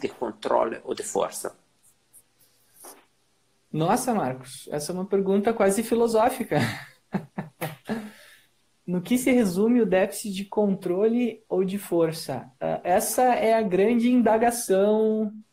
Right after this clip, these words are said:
Speaker 2: atual da biomecânica quando a gente fala de neuromecânica e controle motor, né?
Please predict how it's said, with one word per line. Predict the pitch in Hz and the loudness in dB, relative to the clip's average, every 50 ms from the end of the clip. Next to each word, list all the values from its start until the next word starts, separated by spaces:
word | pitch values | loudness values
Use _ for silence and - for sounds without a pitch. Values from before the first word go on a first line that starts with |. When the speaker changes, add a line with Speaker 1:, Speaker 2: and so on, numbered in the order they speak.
| _ _ _ _ _ _ _ _ _ _ _ | _ _ _ _ _ _ _ _ _ _ _
Speaker 2:
atual | - 175 190 190 - - 190 170 165 175 180 190 196 196 196 196 - | -2 0 0 0 0 0 0 2 2 4 4 4 4 4 2 0 -4
da | - 175 165 165 180 175 | -10 -12 -4 -2 -2 -2
biomecânica | 180 160 175 175 196 208 208 208 - 170 175 190 202 202 202 196 196 | 0 -2 -2 -2 -2 -2 -2 -2 -2 -2 -2 -2 -2 -2 -2 -4 -4
quando | 196 185 180 | -4 -6 -6
a | 180 | -6
gente | 175 185 190 190 - | -4 -6 -6 -6 -2
fala | - 180 170 180 180 | 0 0 0 2 0
de | 175 175 165 | -4 -6 -8
neuromecânica | 160 175 185 180 180 170 175 - 170 175 185 190 | -8 -6 -6 -6 -6 -6 -6 -6 -6 -4 -4 -4
e | 208 | -4
controle | 214 220 208 214 202 202 220 | -4 -4 -2 -2 -2 0 0
motor, | 233 262 285 - - 208 202 208 202 165 | -2 -2 -4 -2 0 0 0 0 0 -2
né? | 143 139 143 175 226 233 - | -2 -2 -2 -2 -2 -4 -8